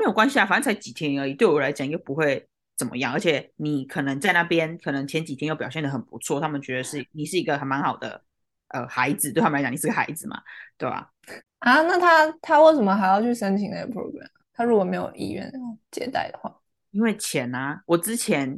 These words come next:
Speaker 1: 有一个知道的这个 case，就是他们就是会收钱的，然后
Speaker 2: 嗯。
Speaker 1: 反正就有点不好的经验吧，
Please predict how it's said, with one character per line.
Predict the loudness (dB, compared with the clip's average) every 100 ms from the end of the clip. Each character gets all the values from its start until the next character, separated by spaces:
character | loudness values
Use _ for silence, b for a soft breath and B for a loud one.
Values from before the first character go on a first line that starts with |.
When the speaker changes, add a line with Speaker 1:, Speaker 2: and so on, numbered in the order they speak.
| -8
Speaker 1:
有 | -4 -2
一 | -2
个 | -2 0 0 -4 -8 b b b
知 | -8 2
道 | 2 2
的 | 0
这 |
个 | -4
case， | -4 0 0 0
就 | -6
是 | -2 -4 -6 _
他 | -4
们 | -2
就 | -2
是 | -4
会 | -2 -2
收 | -2 -6
钱 | -6 -12 -12
的， | -10 -12 B B B B -4
然 | -2
后 | 0 2 2 2 -2 -4 -12 _ _
Speaker 2:
嗯。 | -6 -4 2
Speaker 1:
反 | 4
正 | 4
就 | 6
有 | 6
点 | 6
不 | 2
好 | 2
的 | 2
经 | -2 -4
验 | -4 -4
吧， | 0 -2 -2